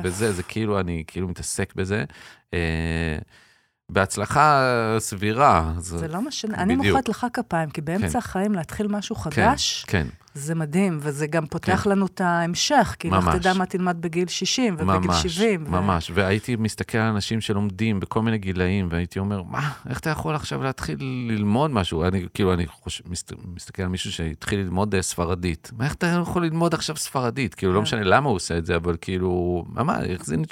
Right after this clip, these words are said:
Speaker 1: נקלט לך בכלל במוח עכשיו? כאילו,
Speaker 2: כן.
Speaker 1: לימודים של שפה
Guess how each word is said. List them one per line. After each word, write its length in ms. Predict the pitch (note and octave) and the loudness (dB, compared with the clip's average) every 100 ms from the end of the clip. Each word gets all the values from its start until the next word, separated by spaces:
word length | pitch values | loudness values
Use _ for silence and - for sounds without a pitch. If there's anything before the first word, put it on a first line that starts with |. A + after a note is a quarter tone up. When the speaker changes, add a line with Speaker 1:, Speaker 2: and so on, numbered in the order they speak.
| - | -8
Speaker 1:
נקלט 520 | - - - - A#3 | -6 -4 0 0 0
לך 140 | B2+ A#2+ | -2 -4
בכלל 300 | A2 G#2+ A2+ | -2 -2 0
במוח 400 | A2+ A2+ F2 - | 0 0 -2 -4
עכשיו? 280 | E2 - C#2 | -8 -10 -10
כאילו, 260 | - C2+ D2 | -10 -8 -6
Speaker 2:
כן. 100 | D2+ | -2
Speaker 1:
לימודים 480 | D#2+ D#2+ F#2 C#3 C#3 | -2 0 0 0 -2
של 160 | - | -8
שפה 360 | F2+ - - | -6 -8 -2